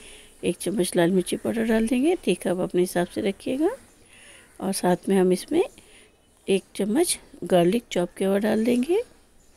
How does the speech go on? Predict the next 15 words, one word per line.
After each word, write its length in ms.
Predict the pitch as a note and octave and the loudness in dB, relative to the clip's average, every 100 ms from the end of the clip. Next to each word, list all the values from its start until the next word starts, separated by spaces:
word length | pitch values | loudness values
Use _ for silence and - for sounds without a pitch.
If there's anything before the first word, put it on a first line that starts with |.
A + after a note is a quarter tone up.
| - - - - - _ _ - | -20 -20 -20 -20 -20 _ _ -10
और 120 | F#3+ | -2
main 260 | F#3 F#3+ G3 | 4 4 6
ingredients 640 | F#3 F3 F#3 F#3 G3+ A3 | 4 4 2 4 4 4
जो 80 | G3 | 2
इसका 260 | G3+ - G3+ | 0 0 0
है 200 | A#3 G4+ A4+ | 2 0 0
वो 160 | A3+ A#3+ | 0 2
है 120 | A#3+ | 2
खटाई, 480 | G3+ G3+ F#3 E3+ D#3+ | 2 -2 0 0 0
वो 160 | A3 F3+ | 0 2
हम 200 | G3 A#3 | 2 2
दो 180 | G3 F3+ | 4 2
चम्मच 380 | F3+ F#3 F#3+ G3 | 2 0 0 0
डाल 200 | G3+ G#3+ | 0 0
देंगे। 320 | A3+ B3+ | 0 2